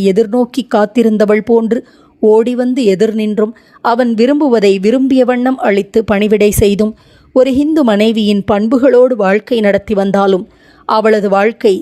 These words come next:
தனிமைப்பட்டு கிடப்பது போன்ற ஒரு அமைதியான சோகம் சீதாவின் விழிகளில் நிரந்தரமாக படிந்திருந்தது. எத்தனையோ நாட்களில் இரவில் வெகுநேரம் வரை ஆண்களும் பெண்களுமாய்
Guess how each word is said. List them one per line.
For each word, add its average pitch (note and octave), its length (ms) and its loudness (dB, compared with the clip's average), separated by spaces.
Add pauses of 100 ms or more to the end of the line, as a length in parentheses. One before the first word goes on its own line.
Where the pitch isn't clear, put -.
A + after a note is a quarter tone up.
(120)
தனிமைப்பட்டு A3 720 -2
கிடப்பது G3 460 -2
போன்ற G3+ 400 0 (140)
ஒரு G3+ 260 0
அமைதியான G#3 720 0
சோகம் G3 440 -2 (440)
சீதாவின் G3+ 640 0
விழிகளில் F#3+ 640 0
நிரந்தரமாக G3+ 840 0
படிந்திருந்தது. F#3+ 760 0 (720)
எத்தனையோ D#4 480 0 (100)
நாட்களில் G#3+ 680 0
இரவில் A#3 420 0
வெகுநேரம் B3 640 2
வரை G#3 260 2
ஆண்களும் G#3 580 2
பெண்களுமாய் G#3 720 0